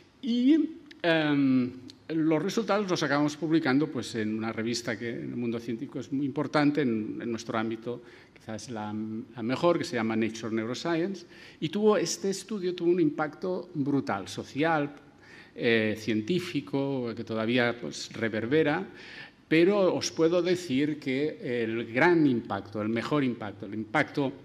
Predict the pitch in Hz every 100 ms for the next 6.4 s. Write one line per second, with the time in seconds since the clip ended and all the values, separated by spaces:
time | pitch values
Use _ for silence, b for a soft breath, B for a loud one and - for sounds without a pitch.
0 | - 123 123 123 120 120 117 113 - 117
1 | 113 139 110 113 - 123 117 117 117 107
2 | 110 113 139 131 123 120 147 131 110 110
3 | 107 107 104 139 135 135 120 B B B
4 | B B - 120 113 107 101 107 101 98
5 | 98 98 - - 185 180 170 196 180 175
6 | 151 151 165